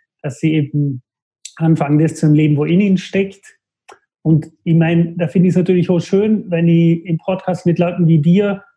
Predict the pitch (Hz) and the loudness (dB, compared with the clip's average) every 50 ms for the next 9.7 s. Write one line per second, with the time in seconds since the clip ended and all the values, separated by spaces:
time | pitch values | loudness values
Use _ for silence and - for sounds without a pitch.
0 | _ _ _ _ _ _ _ _ _ _ - 180 170 170 165 165 - - - 196 | _ _ _ _ _ _ _ _ _ _ -4 -2 -2 -2 -2 -4 -6 -4 -2 -2
1 | 208 202 - 190 175 170 185 202 202 - - - 180 185 185 185 196 196 175 175 | -2 2 2 2 2 2 -2 -6 -8 -8 -2 0 0 0 2 2 0 0 2 0
2 | 165 160 175 175 180 180 170 175 170 - - 185 196 254 - _ - - 139 135 | 2 2 2 0 0 0 0 -2 -2 -2 -4 -6 -6 -6 -8 _ -12 -10 -8 -6
3 | 147 143 139 147 147 151 147 135 143 139 - - 156 139 - - 175 170 - - | -4 -2 0 0 2 2 0 -2 -4 -8 -6 -6 -6 -6 -4 -4 -4 -4 -2 -2
4 | 180 - 117 - 175 175 165 151 165 170 202 202 - - 151 156 147 143 - - | -4 -4 -2 -2 0 2 2 2 0 -4 -6 -6 -4 -4 -2 -2 -2 -4 -6 -8
5 | - 139 143 135 127 - _ _ _ _ _ _ _ _ _ _ _ _ _ - | -6 -4 -4 -4 -4 -8 _ _ _ _ _ _ _ _ _ _ _ _ _ -8
6 | _ 156 151 151 143 151 175 220 254 - - - 185 165 - - 196 190 170 - | _ 0 2 2 4 2 2 0 -2 -6 -6 -4 -4 -2 0 2 0 0 2 0
7 | 190 190 208 226 220 196 - - - 208 220 226 220 220 - 180 170 147 - 196 | 0 2 2 2 2 2 0 0 0 0 2 2 2 0 2 2 2 2 2 2
8 | 214 220 220 208 196 - - _ _ _ _ _ _ - 175 175 175 - - - | 4 4 4 2 2 -2 -8 _ _ _ _ _ _ -2 -2 -2 -2 -6 -12 -14
9 | - - - 190 175 175 175 175 175 170 165 156 156 | -14 -10 -4 -2 -2 0 0 0 0 0 -2 -2 -4